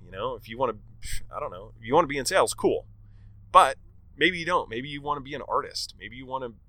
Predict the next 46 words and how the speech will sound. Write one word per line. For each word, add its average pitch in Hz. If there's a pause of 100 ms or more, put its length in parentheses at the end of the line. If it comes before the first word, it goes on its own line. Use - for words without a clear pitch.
(140)
you 85
know, 104 (120)
be 110
a 110
coder. 113 (140)
Maybe 95
you 104
wanna 107
write 101
code. 101
Maybe 90
you 101
wanna 107
build 107
websites. -
Maybe 92
you 98
wanna 110
build 104
apps. 101
I 107
don't 147
know 147
what 127
it, 98 (380)
whatever 170
interests 147
you, 131 (360)
<clears throat> 117
like, 131
it 123
doesn't 131
matter. 156 (1120)
What 117
I'm 175
frustrated 107
by 92
in 98
myself 92 (360)
is 104
that 104
I 123
didn't 131
spend 104 (240)
any 147
time 82